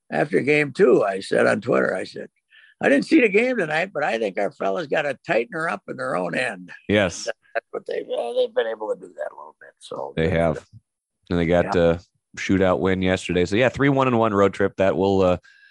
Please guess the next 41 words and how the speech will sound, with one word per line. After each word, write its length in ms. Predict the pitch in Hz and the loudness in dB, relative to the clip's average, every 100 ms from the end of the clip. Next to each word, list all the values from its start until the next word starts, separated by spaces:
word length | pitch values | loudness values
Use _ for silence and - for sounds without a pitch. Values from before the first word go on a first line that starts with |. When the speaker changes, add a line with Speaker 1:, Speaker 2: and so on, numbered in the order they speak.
| _ _ _ _ - | _ _ _ _ -4
Speaker 2:
again, 460 | 98 110 87 - - | 0 2 0 -4 -10
when 240 | 95 98 | -4 -2
they 80 | 101 | 2
give 100 | 113 | 2
up 120 | 110 | 0
twenty 360 | - - 123 123 | -2 -2 0 2
in 80 | 104 | 0
the 60 | |
first 320 | 98 107 98 - | 0 0 -2 0
three, 200 | 104 98 | 0 0
it's 120 | - | 0
easy 280 | 92 90 87 | -2 0 -2
to 500 | - 90 82 80 98 - | -2 0 2 0 -4 -4
make 220 | 92 90 - | -2 -2 -2
some 260 | 92 85 | -4 -4
quick 480 | - - 98 - - - _ _ - 80 | -6 -2 -2 -4 -14 -20 _ _ -14 -2
judgments, 680 | 104 104 92 95 92 - | 2 2 2 0 0 -2
but 320 | - 87 90 - | 0 2 2 0
seems 220 | 104 95 | -2 0
like 120 | 90 | 0
they 180 | 92 87 | 2 2
are 300 | 82 85 85 _ | 4 2 0 _
closer 460 | - 110 98 - 90 | 0 2 2 0 -4
to 460 | - 92 85 98 - | 0 0 0 -2 -8
the 80 | - | -4
team 200 | 110 90 | -2 0
we 100 | 85 | 0
thought 240 | 87 82 | 0 0
they 100 | 80 | 0
would 140 | 82 78 | 0 0
be 140 | 85 | -2
now, 220 | 82 80 80 | -2 -2 -2
at 80 | 76 | -2
least. 220 | 82 80 | -4 -6
And 60 | 87 | -8
we'll 80 | |
see 140 | 92 117 | -4 -4
if 80 | 117 | 0
the 100 | 110 | 0
Wolves 360 | 107 113 107 | 2 2 0
can 240 | - 98 | -2 -4